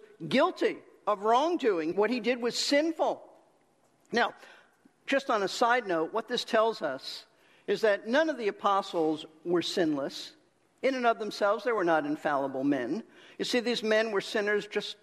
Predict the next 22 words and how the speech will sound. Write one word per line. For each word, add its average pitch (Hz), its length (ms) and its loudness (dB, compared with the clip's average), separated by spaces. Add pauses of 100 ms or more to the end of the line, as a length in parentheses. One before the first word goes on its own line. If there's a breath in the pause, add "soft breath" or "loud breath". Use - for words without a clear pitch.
(140)
like - 180 -2
all 247 180 0
of 151 100 -4
us. - 380 -10 (300 loud breath)
However, 220 540 2 (540)
and 180 120 0
it's 185 120 -4
a 202 40 -2
big 214 260 0
however, 156 560 -2
when 214 320 2
they 320 140 4
wrote 277 300 2
scripture - 580 -4 (800)
or 202 160 2
taught 240 420 0 (340)
doctrine, 220 640 0 (440 soft breath)
they 190 260 2
were 175 420 2 (380)
infallible 165 720 -2 (320 loud breath)
because 208 320 -2
God 214 420 2